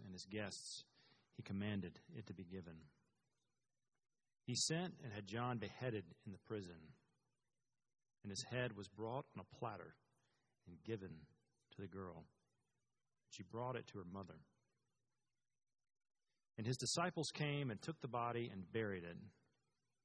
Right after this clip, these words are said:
And they went and told Jesus. Now when Jesus heard this, he withdrew from there in a boat to a desolate place by himself.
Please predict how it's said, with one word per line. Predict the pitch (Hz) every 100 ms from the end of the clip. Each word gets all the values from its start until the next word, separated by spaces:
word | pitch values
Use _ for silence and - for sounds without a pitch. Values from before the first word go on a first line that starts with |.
| _ _ _ _ -
And | 92
they |
went | 90 101
and | 104
told | 101 85
Jesus. | 92 82 78 - - _ _ _ _ _ _ _ _ _ _ _ _ _ _ _ _ _ -
Now | 113
when | 113
Jesus | 120 151 127
heard | - 170 147
this, | 107 104 - -
he | 117
withdrew | 113 107 101 107 123 135 139 143 - _ _ -
from | 123 104
there | 98 95 92 -
in |
a | 87
boat | 87 98 85 - - _ _ _ _ _ _ _ _ _ _ -
to | - 95
a |
desolate | 80 101 - 117 113
place | - 104 95 - - - - _ _ _ _ _ _ _ _ _ _
by | 82
himself. | 82 85 90 80